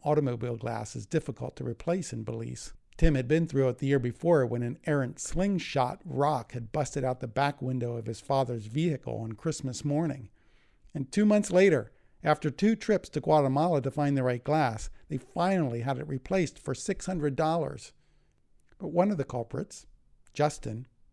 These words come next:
was standing at Tim's door at eight fifteen the next morning. Justin explained that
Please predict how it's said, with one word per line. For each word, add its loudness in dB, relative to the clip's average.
was -2
standing 2
at -4
Tim's -2
door -4
at -6
eight -6
fifteen -8
the -8
next -10
morning. -8
Justin -2
explained -2
that -10